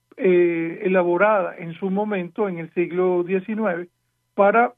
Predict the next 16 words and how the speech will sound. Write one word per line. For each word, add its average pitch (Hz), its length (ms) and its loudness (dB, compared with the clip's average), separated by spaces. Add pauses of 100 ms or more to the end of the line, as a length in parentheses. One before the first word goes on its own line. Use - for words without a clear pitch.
(240)
eh, 185 340 2
castigar 202 600 0
a 175 80 -10
quienes 175 360 -6
habían 180 380 -2
incurrido 208 600 -4
en 180 60 -6
una 196 300 -2 (240)
insurrección 208 920 -2 (500)
que, 170 400 4 (160)
que 175 100 0
generó 202 400 4
la 202 140 2
guerra 165 320 -4
civil. 226 400 0 (340)
Pero 214 380 2